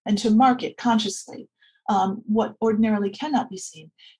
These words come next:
as we grasp the power of an absence that encompasses and contains all things within a gesture that holds nothing, yet which potentially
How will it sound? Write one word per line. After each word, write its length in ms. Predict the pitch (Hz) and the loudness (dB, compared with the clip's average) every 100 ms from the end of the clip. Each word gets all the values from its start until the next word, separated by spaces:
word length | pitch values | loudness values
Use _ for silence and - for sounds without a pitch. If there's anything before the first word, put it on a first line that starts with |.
| - | -2
as 140 | 214 | 0
we 120 | 233 | 0
grasp 440 | 220 214 202 - - | -2 -2 -2 -6 -10
the 60 | 262 | -8
power 520 | 254 196 175 170 165 - | -4 -4 -4 -8 -8 -4
of 100 | 208 | -2
an 140 | - | 0
absence 800 | 254 262 220 - 147 - - - _ - | 0 0 -2 -8 -14 -14 -14 -16 _ -2
that 120 | 214 | 2
encompasses 1000 | 214 214 254 220 220 220 247 240 233 - _ 220 | 4 4 4 4 4 0 -2 -2 -2 -10 _ 2
and 160 | 214 | 4
contains 640 | 254 262 240 190 190 - - | 4 0 0 0 -2 -6 -2
all 200 | 202 240 | 0 0
things 680 | 302 269 - 151 - - - _ _ - | 0 -2 -2 -8 -14 -14 -16 _ _ -2
within 260 | 226 226 | 2 6
a 80 | 240 | 6
gesture 640 | 269 208 - - 156 143 - _ _ _ _ | 4 0 0 -6 -8 -8 -12 _ _ _ _
that 120 | 220 208 | -2 0
holds 280 | 190 202 | 0 2
nothing, 540 | 247 240 233 156 147 - _ _ _ _ | 4 4 2 -6 -10 -16 _ _ _ _
yet 180 | 226 214 | -2 0
which 240 | 196 - - | -2 -4 -4
potentially 760 | 220 202 170 170 156 143 135 | -2 -2 -2 -6 -6 -8 -10